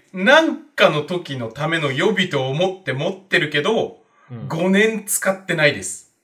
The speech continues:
Speaker 2: はい。
Speaker 1: 捨ててください。
Speaker 2: 捨ててください。
Speaker 1: はい。
Speaker 2: うん。そんなんたくさん出てきますもんね。
Speaker 1: はい。あとちょっと僕捨てる捨てるって言ってるんですけど、あの、なんか、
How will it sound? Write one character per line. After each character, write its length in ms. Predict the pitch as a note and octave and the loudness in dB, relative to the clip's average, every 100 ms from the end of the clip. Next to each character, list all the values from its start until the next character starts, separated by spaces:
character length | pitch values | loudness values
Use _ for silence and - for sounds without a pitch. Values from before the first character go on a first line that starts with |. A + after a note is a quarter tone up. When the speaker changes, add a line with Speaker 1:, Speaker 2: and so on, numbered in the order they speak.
| _ _ | _ _
Speaker 2:
は 280 | - B2 A2+ | -16 -8 -8
い。 140 | G2+ _ _ | -8 _ _
Speaker 1:
捨 280 | - - A3 | -4 4 4
て 60 | |
て 100 | F#3 | 4
く 60 | E3+ | 2
だ 100 | D#3+ | 2
さ 160 | D3 | 0
い。 160 | F#2 - _ _ _ | 0 -8 _ _ _
Speaker 2:
捨 180 | - C3+ | -8 -4
て 80 | - | -2
て 100 | B2+ | -2
く 60 | |
だ 120 | A#2+ | -2
さ 200 | A#2+ A2+ | -4 -6
い。 120 | G2+ - _ _ | -8 -16 _ _
Speaker 1:
は 220 | G#2+ F#2+ | -8 -8
い。 100 | F2 _ _ _ - _ - | -8 _ _ _ -20 _ -14
Speaker 2:
う 80 | A2+ | -8
ん。 420 | A#2 A2 G2+ G2+ | -6 -6 -8 -12
そ 240 | C3 F#3 A3+ | -10 -6 -6
ん 120 | C4+ | -6
な 120 | A3+ | -6
ん 80 | C#3 | -6
た 140 | D3 | -10
く 100 | - | -12
さ 140 | - F#3 | -8 -6
ん 40 | |
出 80 | E3+ | -6
て 100 | E3+ | -8
き 80 | C3 | -8
ま 100 | A2+ | -10
す 100 | G2 | -14
も 80 | |
ん 80 | F2+ | -16
ね。 260 | F#2 F2 _ _ _ | -16 -18 _ _ _
Speaker 1:
は 160 | - G#2+ | -10 -10
い。 200 | F2 - _ _ _ | -10 -16 _ _ _
あ 120 | F#3+ | -6
と 100 | D#3+ | -4
ち 80 | G3+ | -6
ょ 20 | |
っ 40 | |
と 60 | E3 | -6
僕 140 | D3 | -4
捨 120 | D3 - | -4 0
て 100 | C#4+ | 0
る 100 | D4 | 0
捨 120 | - | 2
て 100 | A3 | 0
る 60 | |
っ 20 | G3+ | 0
て 60 | |
言 80 | A#2 | -6
っ 40 | |
て 80 | - | -10
る 100 | A#2+ | -10
ん 40 | A#2 | -8
で 80 | |
す 80 | G2 | -10
け 80 | F2+ | -12
ど、 220 | F#2 F2+ | -16 -16
あ 60 | F#2 | -12
の、 340 | F#2+ F#2 F#2 - | -12 -12 -16 -18
な 140 | D#3+ - | -8 -8
ん 40 | |
か、 320 | G#2+ G#2 - | -6 -10 -14